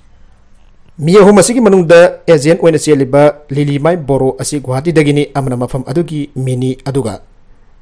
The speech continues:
ꯑꯃꯅ ꯃꯐꯝ ꯑꯗꯨꯗꯒꯤ ꯃꯤꯅꯤ, ꯑꯗꯨꯒ ꯑꯇꯣꯞꯄ ꯑꯃꯅ ꯗꯤꯁꯇ꯭ꯔꯤꯛ ꯑꯁꯤꯒꯤ ꯋꯥꯡꯃꯗꯒꯤꯅꯤ ꯍꯥꯏꯈꯤ꯫ ꯃꯍꯥꯛꯅ ꯍꯥꯏ, ꯃꯤ ꯀꯌꯥꯅ ꯃꯈꯣꯏꯒꯤ ꯀꯤꯗꯅꯤꯁꯤꯡ ꯌꯣꯟꯈ꯭ꯔꯕꯒꯦ ꯍꯥꯏꯕꯒꯤ ꯆꯞ ꯆꯥꯕ ꯄꯥꯎꯗꯤ ꯈꯪꯕ ꯉꯝꯗ꯭ꯔꯦ꯫ ꯍꯧꯈꯤꯕ ꯅꯣꯡꯃꯥꯏꯖꯤꯡ ꯅꯨꯃꯤꯠꯇ ꯃꯃꯥꯡ ꯊꯥꯗ ꯀꯤꯗꯅꯤ ꯂꯧꯊꯣꯛꯄꯤꯈ꯭ꯔꯒ ꯃꯉꯣꯟꯗ ꯂꯨꯄꯥ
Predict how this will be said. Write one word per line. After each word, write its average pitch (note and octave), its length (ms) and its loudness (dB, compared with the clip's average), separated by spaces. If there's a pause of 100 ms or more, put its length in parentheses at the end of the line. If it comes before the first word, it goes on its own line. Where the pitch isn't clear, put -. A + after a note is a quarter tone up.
(240)
ꯑꯃꯅ E3+ 220 2
ꯃꯐꯝ E3 300 0
ꯑꯗꯨꯗꯒꯤ E3+ 480 0
ꯃꯤꯅꯤ, D3 480 -2
ꯑꯗꯨꯒ C3+ 320 -6
ꯑꯇꯣꯞꯄ C3+ 400 -8
ꯑꯃꯅ D#3+ 220 -2
ꯗꯤꯁꯇ꯭ꯔꯤꯛ A#2+ 360 -10
ꯑꯁꯤꯒꯤ D#3+ 220 -8
ꯋꯥꯡꯃꯗꯒꯤꯅꯤ A#2+ 560 -8
ꯍꯥꯏꯈꯤ꯫ G#2+ 340 -8 (840)
ꯃꯍꯥꯛꯅ D3 240 -2
ꯍꯥꯏ, E3 160 6
ꯃꯤ F3 200 2
ꯀꯌꯥꯅ D#3+ 240 2
ꯃꯈꯣꯏꯒꯤ F3 320 -2
ꯀꯤꯗꯅꯤꯁꯤꯡ D3+ 500 -4
ꯌꯣꯟꯈ꯭ꯔꯕꯒꯦ E3 500 -2
ꯍꯥꯏꯕꯒꯤ C3+ 260 -6
ꯆꯞ - 260 -8
ꯆꯥꯕ D#3 240 -4
ꯄꯥꯎꯗꯤ A#2 300 -8
ꯈꯪꯕ A2+ 260 -12
ꯉꯝꯗ꯭ꯔꯦ꯫ G#2 320 -6 (3000)
ꯍꯧꯈꯤꯕ F3 320 4
ꯅꯣꯡꯃꯥꯏꯖꯤꯡ G#3 380 4
ꯅꯨꯃꯤꯠꯇ F#3 360 2
ꯃꯃꯥꯡ E3+ 300 2
ꯊꯥꯗ D#3 240 0
ꯀꯤꯗꯅꯤ D3 360 -4
ꯂꯧꯊꯣꯛꯄꯤꯈ꯭ꯔꯒ C#3+ 640 -4
ꯃꯉꯣꯟꯗ B2+ 340 -6
ꯂꯨꯄꯥ B2 280 -6